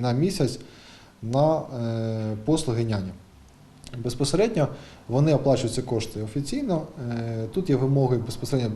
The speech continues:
і до няні самої. Няня повинна бути офіційно оформлена або фопом, третя група, відповідним кведом мати, або це може бути юридична особа. Якщо це фізична особа, то одна фізична особа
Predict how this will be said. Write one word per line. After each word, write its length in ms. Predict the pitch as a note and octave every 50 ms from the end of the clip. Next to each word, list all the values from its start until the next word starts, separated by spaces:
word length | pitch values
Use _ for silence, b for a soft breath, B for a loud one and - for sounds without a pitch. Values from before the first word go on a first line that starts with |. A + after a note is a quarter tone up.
| - - -
і 80 | C3+
до 140 | A2 G#2+ A#2
няні 320 | B2 C#3+ F3+ G#3+ A#3 F#3+ E3
самої. 440 | - - D#3 D3 D3 C#3+ C3+ B2+
Няня 280 | A#2+ C3+ D3 D3 C#3+ B2+
повинна 340 | B2 - B2+ B2+ B2 B2 B2
бути 320 | A2 A#2+ B2 A#2+ - A2+
офіційно 480 | G#2+ G#2+ - - A#2 - - C#3 A#2+ A#2
оформлена 420 | A2 - C3 A#2 G#2+ A2 G#2+ G#2+ G#2+ A#2
або 220 | A#2+ A2 B2 A2+
фопом, 380 | A2 - B2+ C3+ C#3 - G#3 G#3+ G3+ -
третя 280 | F#3+ F#3+ F#3 - F3+
група, 340 | E3+ F3+ F#3 F3+ - F3 C#3+ B B B B B B B
відповідним 360 | - C3+ - D3+ C#3+ C#3 C#3 C3+
кведом 400 | - D3 C3+ B2+ B2 A#2+ A#2 A#2
мати, 260 | A#2+ A#2 - - G2+ B B B B B B B
або 240 | A2+ A2+ C#3 G3 A#3+
це 140 | - - C#3+
може 320 | C3 C#3 D#3 C#3+ B2+ B2
бути 360 | A#2+ B2+ D3+ F3 E3+ - D#3+ D3 C#3 C3 A#2 A#2
юридична 460 | A#2 A#2+ A#2+ A#2+ C3 D3+ - - - A#2
особа. 300 | A2 - - F#2 F2+ F2+ - B B B B B B
Якщо 220 | C#3 C#3 - G#3 F#3
це 120 | - E3+
фізична 400 | - E3+ E3 G#3+ B3+ - - F#3
особа, 340 | D#3 - - D#3+ C#3 C#3 C3
то 200 | C3+ - C3+ C3+
одна 360 | C3 C3+ B2+ B2 C#3+ D#3 D3+
фізична 340 | D3 - C3+ C3 B2+ - C3
особа 460 | A#2+ - - E3+ F#3 F3+ C#3+ A#2 B